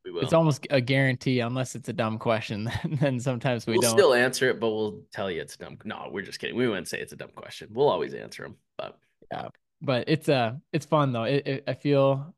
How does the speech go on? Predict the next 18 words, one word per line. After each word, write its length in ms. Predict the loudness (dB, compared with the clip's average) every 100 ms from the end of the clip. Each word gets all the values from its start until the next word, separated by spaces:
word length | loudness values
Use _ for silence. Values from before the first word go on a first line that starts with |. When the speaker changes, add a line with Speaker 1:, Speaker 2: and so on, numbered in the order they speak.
| _ _ _ _
Speaker 2:
like 120 | -6
we 100 | 0
are 80 | 0
getting 240 | 2 -2 -2
more 300 | -4 -2 -2
and 80 |
more 180 | 0 -2
connected 560 | -2 -2 -2 -4 -4 -2
with 160 | -2
the 80 | -2
people 280 | -2 -2 0
that 180 | -2 0
do 160 | 0
listen 300 | 2 2 0
to 80 | 0
the 100 | 0
show, 420 | 2 4 4 2 -4 _ _
and 480 | -8 -4 -2 -4 -6